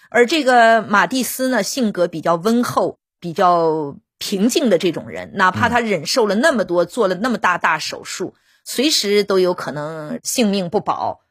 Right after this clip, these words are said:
Speaker 1: 但是呢，嗯，他的妻子，他的两个孩子都是偷偷的参加地下抵抗组织运动的，
Speaker 2: 嗯。
Speaker 1: 其中的风险他心里他是完全明白的。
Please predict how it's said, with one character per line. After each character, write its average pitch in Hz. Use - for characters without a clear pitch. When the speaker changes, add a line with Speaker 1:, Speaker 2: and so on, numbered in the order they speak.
Speaker 1:
但 254
是 -
呢， 214
嗯， -
他 226
的 202
妻 254
子， 165
他 208
的 196
两 165
个 185
孩 170
子 220
都 254
是 240
偷 214
偷 214
的 190
参 185
加 175
地 185
下 170
抵 -
抗 -
组 -
织 117
运 165
动 170
的， -
Speaker 2:
嗯。 -
Speaker 1:
其 -
中 226
的 208
风 294
险 -
他 180
心 214
里 175
他 185
是 180
完 160
全 180
明 151
白 139
的。 -